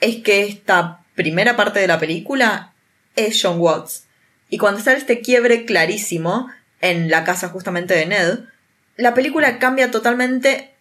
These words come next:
de tono, a tal punto que hasta yo creo que John Watts no dirigió esa segunda parte, mirá, o sea, estoy como en ese lugar, ¿eh? Porque nunca lo vimos hacer algo así, realmente.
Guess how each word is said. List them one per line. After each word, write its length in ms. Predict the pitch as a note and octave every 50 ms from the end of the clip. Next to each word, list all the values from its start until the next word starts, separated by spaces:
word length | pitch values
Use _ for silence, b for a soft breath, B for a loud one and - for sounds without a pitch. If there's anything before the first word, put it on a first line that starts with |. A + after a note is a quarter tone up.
| _ _ _
de 240 | G#3 G3+ A3+ A#3 A3+
tono, 580 | A#3 - D#4+ D4+ A#3+ G#3+ G#3 G#3+ A#3 A3+ - -
a 220 | A3+ A#3 B3+ C4
tal 180 | - G4+ G#4+ G4+
punto 300 | - E4+ F4+ F#4 F#4 D#4+
que 60 | - C4
hasta 160 | B3 G#3+ A3
yo 180 | A3+ C#4 B3
creo 180 | A#3+ B3+ B3+ B3+
que 140 | B3 A#3+ A#3
John 140 | A#3 G#3 G3+
Watts 220 | G#3 G#3+ - -
no 120 | A#3 G#3+ G3
dirigió 380 | F#3 F#3+ G#3 G3+ - - F3+
esa 160 | F#3 F#3 F#3+ F#3
segunda 300 | F#3 E3 D#3+ D#3+ D#3 C#3+
parte, 240 | D3 - - D3
mirá, 280 | D3 D3+ D3+ C#3+ C3+ -
o 60 | -
sea, 160 | - - D#3
estoy 180 | D#3+ E3 G3 F#3+
como 200 | G3 G3 F#3 F3
en 80 | F3 F#3+
ese 180 | F#3+ - E3
lugar, 260 | D#3 E3+ F3 D3+ C#3
¿eh? 200 | - D#3 E3+ E3 B B B B B B B B _
Porque 320 | G#3 G#3+ G#3 G#3 A3 A3
nunca 380 | G#3+ A#3+ C#4 D#4+ D#4+ D#4 E4 C#4+
lo 140 | B3+ A#3 C#4+
vimos 320 | E4+ D#4+ B3+ G3+ F3+ D#3+
hacer 220 | D#3 - F3 D#3 C#3
algo 180 | C#3 C#3 D3
así, 260 | D#3+ E3 - D#3+ D3 C#3+
realmente. 800 | D#3 D#3 D#3 D#3 D#3+ D3 C#3+ C#3+ C#3 C3+ C3+ C3 C#3+ - -